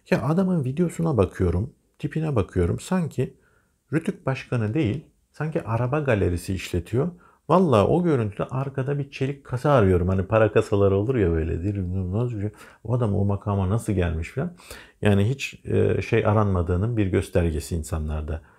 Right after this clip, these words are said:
Liyakat aranmadığının bir göstergesi. E, yani diyor ki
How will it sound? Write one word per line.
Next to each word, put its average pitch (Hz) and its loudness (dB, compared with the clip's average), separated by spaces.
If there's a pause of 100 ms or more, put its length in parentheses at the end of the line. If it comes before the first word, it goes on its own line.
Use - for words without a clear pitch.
(140)
Liyakat 92 2
aranmadığının 85 0
bir 92 -2
göstergesi. 82 -4 (760)
E, 104 6 (540)
yani 139 2 (560)
diyor 208 4
ki - 0